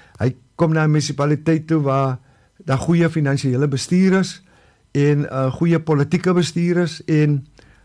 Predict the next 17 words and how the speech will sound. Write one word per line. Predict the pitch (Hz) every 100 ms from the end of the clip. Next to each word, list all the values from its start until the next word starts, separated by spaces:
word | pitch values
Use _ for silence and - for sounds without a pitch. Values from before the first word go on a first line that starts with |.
| _
uh, | - 143 139 143
die | 139 123
mense | 180 196 220
hier | 196 202
weet | 156 202
wat | 175 170
hulle | 170 156
doen. | 160 180 - - -
So, | 226
hulle | 175 196 196
kom | 262
hiernatoe. | 226 175 160 139 123 98 _ _ - _ - - _ _ _ _
Maar | 180
nou | 170 233 196 -
plak | 262 214 185
die | 220
mense. | 170 151 139 127 98